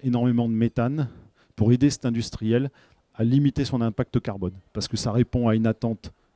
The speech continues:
de ses clients et ça répond à une attente de la société. Donc ça a un coût,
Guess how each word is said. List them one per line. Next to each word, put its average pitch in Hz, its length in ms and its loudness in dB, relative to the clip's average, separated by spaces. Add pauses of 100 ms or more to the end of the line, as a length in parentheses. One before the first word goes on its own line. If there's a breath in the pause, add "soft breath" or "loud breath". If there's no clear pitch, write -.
(120)
de 131 180 0
ses 175 180 -2
clients 139 400 -2 (320)
et 120 60 -4
ça 104 160 -6
répond 117 260 -4
à 135 60 0
une 123 80 0
attente 123 320 -2
de 131 80 2
la 123 100 0
société. 110 480 -8
Donc 95 240 -8
ça 107 160 -6
a 104 40 -4
un 113 80 -2
coût, 175 300 -10